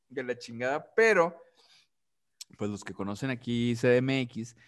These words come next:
la ca-, la avenida Álvaro Obregón, que es el corazón de la Roma Norte,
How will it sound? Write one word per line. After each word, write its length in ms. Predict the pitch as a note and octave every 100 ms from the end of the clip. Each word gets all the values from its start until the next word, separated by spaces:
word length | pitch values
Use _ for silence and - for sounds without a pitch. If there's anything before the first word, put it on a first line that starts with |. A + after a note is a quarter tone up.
| _ _
la 160 | F#2 F#2
ca-, 280 | G#2+ G2+
la 400 | F#2+ G2 F#2 D#2+
avenida 420 | E2 G#2 G#2 B2+ -
Álvaro 380 | B2 C3 C#3 A#2+
Obregón, 420 | G#2+ G2+ G#2 C3+
que 180 | - F#2+
es 300 | G#2+ - _ _ _
el 120 | - F2+
corazón 500 | G#2 F#2 - A2+ A#2+
de 80 | A#2+
la 80 |
Roma 340 | G2+ G2+ G#2 A2+
Norte, 480 | A#2 A2+ - -